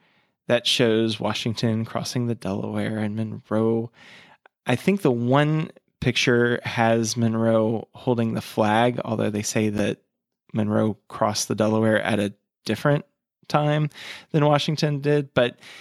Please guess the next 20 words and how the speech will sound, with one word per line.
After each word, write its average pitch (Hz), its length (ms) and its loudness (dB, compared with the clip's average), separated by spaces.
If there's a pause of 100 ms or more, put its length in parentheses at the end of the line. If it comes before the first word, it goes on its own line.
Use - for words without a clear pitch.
(380)
uh, 73 220 -2 (180)
what 151 360 0
we 151 120 4
need 147 220 4
to 135 120 2
know 120 460 2 (520)
is 117 500 0 (280)
that 110 340 0
Monroe 117 720 0 (100)
gets - 480 -4
shot - 500 0 (440)
and 117 680 0 (440)
he's 180 240 -8 (400)
pretty 349 240 2 (300)
badly 131 340 2
wounded. 131 540 -2 (440)
And 120 540 0
this - 720 0 (880)
shell 160 760 2 (640)
is 113 340 2